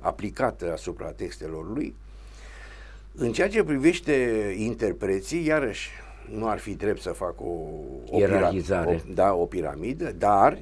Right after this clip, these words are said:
Speaker 1: e adevărat, dacă e să iau ca și criteriu modul în care ne-am înțeles, ne-am înțeles perfect cu toată lumea, dar un plus de empatie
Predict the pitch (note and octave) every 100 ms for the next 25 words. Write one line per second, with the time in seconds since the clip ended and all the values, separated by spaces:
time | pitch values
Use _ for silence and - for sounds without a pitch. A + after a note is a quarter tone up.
0 | G#2+ A2 F#2+ F2 D#2 E2 C3+ - D#2+ A2+
1 | B2 G#2+ F2+ F#2 G2+ - E2+ F#2 G#2 -
2 | E2+ - A2+ - G2+ A2 A#2 G#2 F2 -
3 | - - - - G2 C3 C#3+ A#2 A2 F#2+
4 | G#2+ G2+ F#2 F2 E2 D2+ E2 E2+ E2+ G2
5 | D3 E3+ C#3 G#2 D#2 D#2 G#2 A#2+ - -
6 | - - - D#2 D#2 - E2 E2+ - D#2+
7 | - A#2+ - - - D#2 F#2 C3 D3+ F#2+
8 | G2 F#2+ - C3 B2 A#2+ A2+ G#2+ G3 A3
9 | - G2 G#2+ G#2 F#2+ - - - - -
10 | - - - - D3+ B2 A2+ A#2+ A#2+ F3+
11 | F3+ A#2 E2 - -